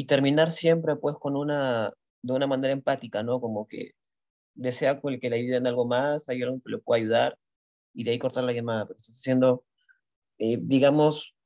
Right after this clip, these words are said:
muy apresurada, muy apresurada en, en la, en la atención.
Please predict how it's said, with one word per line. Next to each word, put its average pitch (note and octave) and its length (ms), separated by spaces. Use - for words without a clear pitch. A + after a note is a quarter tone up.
muy D#3 320
apresurada, C3+ 720
muy B2+ 160
apresurada A#2 640
en, G2+ 160
en G#2+ 140
la, G#2 100
en A#2 140
la A2 80
atención. A2 580